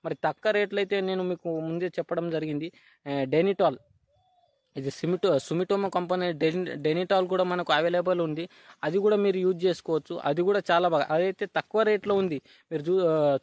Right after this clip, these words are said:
చూడొచ్చు, తక్కువ ప్రైస్లోనే అది, ఆ, నేనైతే ఆరు వందలకు ఇది తెచ్చాను, యూజ్ చేశాను. అది ఆరు వందలకు మాత్రమే ఉంది అది. ఆ, దాంట్లో ఇరవై డబ్బాలు అయితే మనం చేసుకోవచ్చు.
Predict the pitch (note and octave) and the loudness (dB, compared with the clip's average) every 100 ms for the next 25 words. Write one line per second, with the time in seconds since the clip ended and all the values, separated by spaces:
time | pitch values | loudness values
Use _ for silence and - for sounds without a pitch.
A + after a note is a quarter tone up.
0 | F3 F#3 F3 E3 - - F#3 G3 - E3+ | -2 -4 -4 -10 -12 -10 -2 -2 2 2
1 | F3+ F3 F#3 F#3 E3 E3 F3+ F3 E3 - | 2 -2 -2 0 0 0 0 0 -4 -8
2 | - _ C#3+ C#3 C3+ C#3 E3+ F#3+ F3 D3 | -20 _ -4 -2 0 0 0 0 2 4
3 | F3 F#3+ G3 G3 F3 D#3+ E3 - G3 E3+ | 4 4 2 0 -2 -2 -4 -2 -2 0
4 | E3+ F#3 F#3 F3 E3 D#3+ D3 D#3 C#3+ D#3+ | 0 -2 -2 -2 -4 -2 -2 0 2 4
5 | F3+ F#3+ F#3+ G3 F#3+ F3+ F#3 F#3 F#3 F#3 | 2 2 2 0 0 -2 -2 -4 -4 -6
6 | - - - F3 F3+ E3 E3 A3+ - - | -10 -20 -6 -2 2 0 0 -6 -12 -20
7 | - D#3 D#3 D#3 E3 F3 F#3 F3+ G3 F#3 | -10 -6 -2 0 0 0 0 2 2 0
8 | F#3 F#3+ F#3 F#3 F#3 F3 F3+ - E3+ D3 | 0 -2 -2 -2 -2 -2 -2 -2 -4 -6
9 | - G3 F#3+ F3 | -6 -4 -2 -2